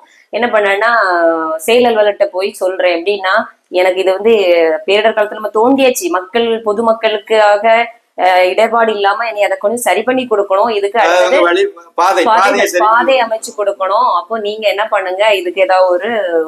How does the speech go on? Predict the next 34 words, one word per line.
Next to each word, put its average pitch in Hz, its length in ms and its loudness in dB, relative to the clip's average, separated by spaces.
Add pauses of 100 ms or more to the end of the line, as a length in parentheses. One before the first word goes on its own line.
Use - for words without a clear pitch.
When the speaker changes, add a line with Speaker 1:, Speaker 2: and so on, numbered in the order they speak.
(120)
Speaker 1:
ஒர்க் 202 220 0
ஆர்டர் 214 260 0
வச்சு 165 260 -4
நீங்க 208 340 0
ஒர்க்கை 180 160 -10
செய்யணும் 185 420 -2
சார்" 180 220 -2
Speaker 2:
பொது 170 120 2
Speaker 1:
அப்படி. 196 240 0
Speaker 2:
நிதியில 165 200 -4
இருந்து. 131 300 -6
Speaker 1:
பொது 233 280 0
நிதியில 233 380 -4
இருந்து 185 520 2 (320)
ஒரு 226 280 2
ஒர்க் 208 180 -4
பண்ணி 208 320 0
கொடுத்தீங்கன்னா 202 300 -2
அது 254 180 0
கரெக்டா 233 300 -2
இருக்கும் 208 240 0
சார்ன்னு 208 260 -2
கேட்கும் 202 320 -2
போது 185 160 2
அவர் 196 120 2
என்ன 190 120 -4
சொன்னார், 208 200 -4
"பொது 233 240 -2
நிதியில 247 180 -4
இருந்து 190 300 0
இப்ப 226 160 -4
எதுவும் 190 240 0
பண்ண 202 260 -2
முடியாது 226 500 0